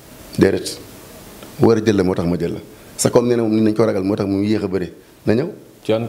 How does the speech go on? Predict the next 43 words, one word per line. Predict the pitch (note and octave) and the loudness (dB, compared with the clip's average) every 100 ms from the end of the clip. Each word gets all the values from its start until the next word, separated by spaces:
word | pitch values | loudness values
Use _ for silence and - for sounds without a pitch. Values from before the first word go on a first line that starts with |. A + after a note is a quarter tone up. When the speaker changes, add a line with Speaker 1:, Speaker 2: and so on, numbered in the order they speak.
| - | -4
Speaker 2:
Thiatou | - A#2+ A#2+ | 0 0 0
Yoff. | F2+ - | -2 -2
Speaker 1:
Waaw. | F2+ G#2 - - - - - - - - - - - - | -2 -2 -8 -20 -20 -20 -20 -20 -20 -20 -20 -20 -20 -4
Speaker 2:
Moo | G#2+ C3+ | 0 2
ngi | |
lay | C#3+ | 2
seetaan. | C#3+ C3+ D#3 G#3+ - - - - | 0 0 -2 -8 -16 -20 -10 2
Speaker 1:
Waaw, | - A#3 | 4 4
amul | A#3+ | 2
problème. | A#3 C4 C4 - | 2 2 0 0
Moom | G3+ | 0
su | A3 | 0
paree, | A3 G#3 | 0 0
pare | F#3 G#3+ | 0 -2
naa. | B3+ D#4 - - - | -2 -6 -12 -20 -6
Man | - E3+ | 0 2
comme | G3+ - | 2 2
Alain | G3+ | 0
mi | F#3 | 0
ngi | F#3 | 0
soxla | F3+ E3+ | 0 0
combat | D#3 D3 G#2+ | 0 -2 -4
bi. | - - - _ _ - | -10 -20 -20 _ _ -8
Speaker 2:
Hmm. | G2+ F#2 F#2+ - | -6 -6 -12 0
Speaker 1:
Mi | B2+ D3 D#3+ | 4 4 4
ngi, | E3 D#3 D3 D3 | 2 2 2 2
mi | - D3+ | -2 0
ngi | E3 | 2
taxaw | E3 C#3+ C3+ | 0 -2 -4
pour | C#3+ | -6
jox | C#3 C#3+ | -4 -2
ma | |
combat | C#3 C3 B2 | -2 -2 -2
man | A#2+ B2+ | -2 -4
ak | B2 | -4
man. | B2+ A2+ - - _ _ _ - - - - - | 0 0 0 -4 _ _ _ -20 -20 -20 -4 4
Comme | C3 | 6
Ndiaye | D#3 D3+ | 6 2
Tine | B2+ | 0
mi | B2+ | 2
ngi | C3 | 2
loxal | B2 | 2
gi | A#2+ | 0